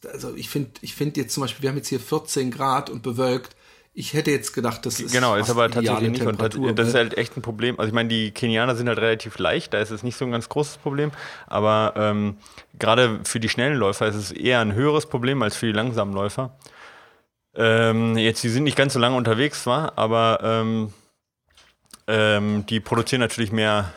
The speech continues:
Speaker 2: mehr Hitze durch, weil die auch schneller laufen, ne? Also weil die mehr, mehr Energie auch erzeugen und dadurch auch mehr Hitze erzeugen und dann haben die tatsächlich ein größeres Problem. Frauen haben übrigens nicht so ein ganz so großes Problem.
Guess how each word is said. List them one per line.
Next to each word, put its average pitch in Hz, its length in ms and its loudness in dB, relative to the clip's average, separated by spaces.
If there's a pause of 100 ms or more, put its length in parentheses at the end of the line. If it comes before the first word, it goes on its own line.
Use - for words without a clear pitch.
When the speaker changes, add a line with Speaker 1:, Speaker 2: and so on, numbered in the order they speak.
(140)
Speaker 2:
mehr 104 140 -2
Hitze 113 280 -4
durch, 104 320 -4
weil 104 100 2
die 104 100 4
auch 92 120 2
schneller 107 220 0
laufen, 101 320 0
ne? 147 180 -2
Also 95 160 0
weil 98 100 0
die 104 60 -4
mehr, 95 460 -2
mehr 98 200 -2
Energie 101 340 -2
auch 90 120 -2
erzeugen 110 520 -2
und 98 160 -4
dadurch 98 200 -2
auch 92 140 -2
mehr 104 100 -2
Hitze 98 320 -6 (160)
erzeugen 107 440 -4
und 98 160 -4
dann 98 100 -2
haben 104 80 -2
die 107 80 -2
tatsächlich 110 320 -4
ein 107 60 -6
größeres 107 240 -4
Problem. 110 240 -2 (320)
Frauen 160 320 2
haben 170 100 0
übrigens 135 300 -2
nicht 165 100 -2
so 120 80 -4
ein 104 40 -2
ganz 98 160 -2
so 113 60 -4
großes 104 280 -4
Problem. 113 340 -6